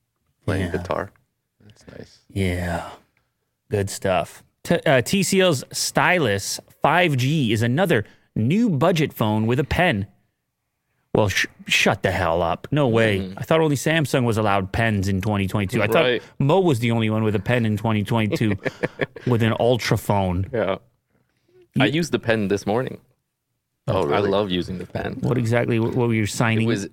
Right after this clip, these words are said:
Speaker 2: Signing some documents?
Speaker 3: No, no reason to use the pen.
Speaker 2: Oh.
Speaker 3: I just took it out and I was scrolling, like, down reading articles.
Speaker 2: Yeah.
Speaker 1: Mm.
Speaker 3: There's something, like, so business about it.
Speaker 2: Mm.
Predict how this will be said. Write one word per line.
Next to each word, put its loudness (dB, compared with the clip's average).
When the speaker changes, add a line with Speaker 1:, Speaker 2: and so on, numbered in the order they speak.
Speaker 2:
Signing 2
some 0
documents? 2
Speaker 3:
No, 2
no 2
reason -2
to 0
use 0
the 0
pen. 0
Speaker 2:
Oh. -4
Speaker 3:
I 2
just -2
took -4
it 0
out 2
and -4
I 0
was -6
scrolling, 0
like, -2
down 0
reading -2
articles. -2
Speaker 2:
Yeah. -2
Speaker 1:
Mm. -16
Speaker 3:
There's 2
something, 0
like, -2
so 0
business -2
about 2
it. 0
Speaker 2:
Mm. 0